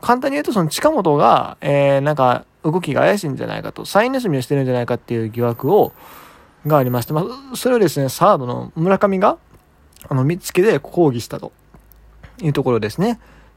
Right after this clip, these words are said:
その結果、まあ、首脳陣が出てきて、まあ、言い合いになったみたいな感じなんですけども、うーん、まあね、はっきり言って僕も見た瞬間、いや、これはちょっと怪しいなと思いましたよ。うん。あのー、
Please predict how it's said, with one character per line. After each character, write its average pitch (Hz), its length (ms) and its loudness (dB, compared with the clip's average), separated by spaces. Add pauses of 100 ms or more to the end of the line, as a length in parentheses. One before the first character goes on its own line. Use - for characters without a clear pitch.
そ - 140 -4
の 233 80 4
結 196 140 0
果、 185 80 0
ま 156 80 4
あ、 - 20 0
首 156 140 -2
脳 165 180 4
陣 123 180 -2
が 117 140 -4
出 120 40 -10
て 127 140 -2
き - 80 -18
て、 190 220 2
ま 123 100 -2
あ、 - 20 -2
言 127 140 0
い 131 80 2
合 127 80 2
い 123 60 -2
に 123 60 -6
な 113 100 -6
っ - 20 -8
た 139 160 -2
み 123 80 -4
た 113 80 -4
い 107 40 -4
な 110 60 -12
感 120 200 -6
じ 117 80 -8
な 110 60 -8
ん - 20 -8
で 110 80 -10
す - 80 -18
け 113 80 -8
ど 110 40 -10
も、 110 360 -8 (840)
う 233 60 -20
ー 202 200 -10
ん、 131 1300 0 (840)
ま 156 100 4
あ 139 60 2
ね、 120 80 -4
は 113 180 -4
っ - 60 -8 (760)
き - 140 -6
り 220 60 0
言 165 40 -2
っ 147 40 -6
て 147 100 0
僕 147 220 0
も 143 180 2
見 131 180 2
た 170 140 0
瞬 135 240 -6
間、 143 120 -6
い 123 40 -6
や、 120 100 -4
こ 196 140 -2
れ 214 60 4
は 220 120 4
ち - 120 -16
ょ - 20 -20
っ - 20 -20
と - 160 -8
怪 185 240 0
し - 160 -6
い - 20 -4
な 127 120 -4
と 117 100 -6
思 123 220 -4
い 131 40 -4
ま 127 140 -4
し 127 60 -14
た 113 80 -10
よ。 101 80 -10
う 123 180 -8
ん。 110 240 -6
あ 131 180 -4
の 123 720 -2
ー、 - 40 -20